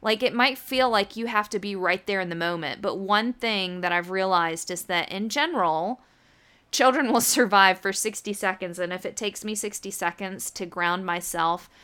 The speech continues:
to say a quick prayer, to be more at peace, and then to respond to them with more compassion and sensitivity and, and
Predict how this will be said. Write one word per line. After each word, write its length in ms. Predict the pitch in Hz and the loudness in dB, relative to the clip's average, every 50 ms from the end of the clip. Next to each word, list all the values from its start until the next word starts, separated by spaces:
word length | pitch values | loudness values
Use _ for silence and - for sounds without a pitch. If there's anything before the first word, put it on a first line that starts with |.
| - - - _ - | -20 -20 -20 _ -8
to 100 | 208 190 | -6 -4
say 240 | - - 196 196 | 0 2 2 2
a 40 | 196 | 2
quick 280 | 196 - 202 175 - _ | 0 -2 -4 -4 -6 _
prayer, 300 | - 196 190 180 180 180 | -2 0 2 2 0 0
to 160 | 180 - 185 | -2 -6 -6
be 160 | 175 190 190 | -4 -4 -4
more 240 | 196 196 196 190 180 | -2 0 0 0 0
at 100 | - - | -2 -6
peace, 600 | - 202 190 180 175 170 165 - - - - - _ - - - - _ - | -8 -6 -2 0 -2 -2 -2 -2 -6 -6 -8 -10 _ -20 -20 -20 -18 _ -2
and 120 | 196 208 | 0 2
then 140 | 202 202 208 | 2 2 0
to 140 | 202 - 208 | 0 -2 -2
respond 560 | 190 190 190 - - 190 175 175 180 196 202 | -2 -2 -2 -4 -2 0 2 2 2 0 -2
to 100 | - 190 | -6 -2
them 300 | 175 180 175 175 180 196 | 0 0 0 2 0 0
with 180 | 190 185 175 - | -4 -4 -4 -4
more 220 | 185 180 180 180 | -4 -2 -2 -2
compassion 640 | 180 - 175 180 - 175 156 156 - - - 190 | -4 -8 -12 -10 -6 -4 -4 -4 -4 -4 -6 -6
and 120 | 175 170 170 | -6 -6 -6
sensitivity 800 | - 185 175 - - 180 - - 190 175 175 175 180 180 175 - | -6 -6 -8 -8 -10 -10 -8 -6 -6 -4 -4 -6 -6 -6 -8 -6
and, 260 | - 170 170 160 - | -8 -8 -8 -8 -8
and 220 | - 170 175 175 | -10 -10 -10 -10